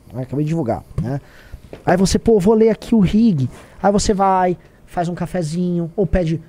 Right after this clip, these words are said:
se você é novo, mamãe, ou pede pra namorada, pede pra alguém fazer café, ou você faz seu próprio café, senta, tira um momento que você não vai ficar vendo nada na internet, você vai ficar lendo. Pá, slurp, toma um cafezinho, senta, lê, lê.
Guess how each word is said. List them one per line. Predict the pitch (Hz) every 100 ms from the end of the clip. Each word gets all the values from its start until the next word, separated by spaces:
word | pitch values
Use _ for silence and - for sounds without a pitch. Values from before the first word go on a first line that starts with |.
| _ _
se | -
você | - 196
é |
novo, | 175 170
mamãe, | 247 262 269 254 240
ou | 214 196
pede | 170 180
pra | -
namorada, | 185 180 175 175 170
pede | 160 170
pra | 170
alguém | 156
fazer | 156 147
café, | 147 - 330
ou |
você | 311 226
faz | 214 208
seu | 175
próprio | 175 -
café, | - - 190 190 160 - - -
senta, | - - 220 208 196 202 175 _ -
tira | 262 269
um |
momento | 240 175 202 220 165
que | -
você | 156
não | 214
vai | 208
ficar | - - 185 -
vendo | 156 139 135 170 160
nada | 143 147
na | 143
internet, | 139 123 120
você |
vai | 175
ficar | - 214
lendo. | 208 202 190 117 - - -
Pá, | 175 180 127 - - - - -
slurp, | - - 135 143 147 - - - - - - - - - - -
toma | 151 139
um |
cafezinho, | 131 - 123 165 175 165 - -
senta, | - 190 180 170 160
lê, | 127 156 160 156 151 - -
lê. | 151 165